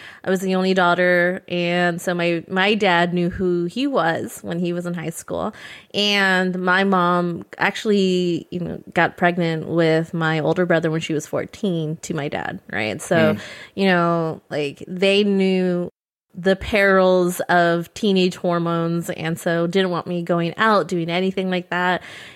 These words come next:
Speaker 1: And so, you know, I ended up going to a technical university. <laughs> Um, but, you know, so that's the thing is, like, I,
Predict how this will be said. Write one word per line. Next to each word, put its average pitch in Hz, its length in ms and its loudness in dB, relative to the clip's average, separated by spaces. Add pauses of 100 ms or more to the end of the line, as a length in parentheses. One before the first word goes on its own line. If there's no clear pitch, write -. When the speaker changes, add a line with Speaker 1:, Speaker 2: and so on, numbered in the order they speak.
Speaker 1:
And 196 320 2
so, 196 160 4
you 185 140 0
know, 180 80 2
I 170 100 4
ended 196 220 4
up 175 40 -10
going 180 260 2
to 165 360 -2
a 160 100 -2
technical 170 1080 -4
university. 170 1000 -2
<laughs> - 40 -12 (380)
Um, 180 680 2 (200)
but, 185 440 0
you 214 80 -4
know, 202 120 2
so 214 140 0
that's 208 200 0
the 202 100 0
thing 226 180 0
is, 180 320 0
like, 170 480 -2 (260)
I, 180 600 0